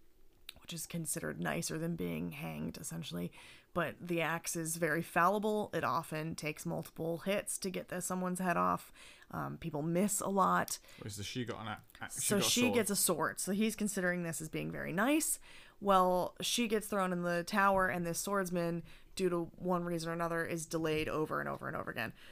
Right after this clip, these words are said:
Speaker 1: So
Speaker 2: But
Speaker 1: she's
Speaker 2: guillotines weren't as common as it's made out in movies, right?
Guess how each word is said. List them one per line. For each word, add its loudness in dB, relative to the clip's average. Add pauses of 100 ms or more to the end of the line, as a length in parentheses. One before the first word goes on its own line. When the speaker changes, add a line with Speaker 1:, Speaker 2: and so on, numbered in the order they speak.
(120)
Speaker 1:
So -2
Speaker 2:
But 0
Speaker 1:
she's 2
Speaker 2:
guillotines -2
weren't -6
as -10
common -8
as -10 (180)
it's -14
made -6
out -10
in -10
movies, -10
right? -12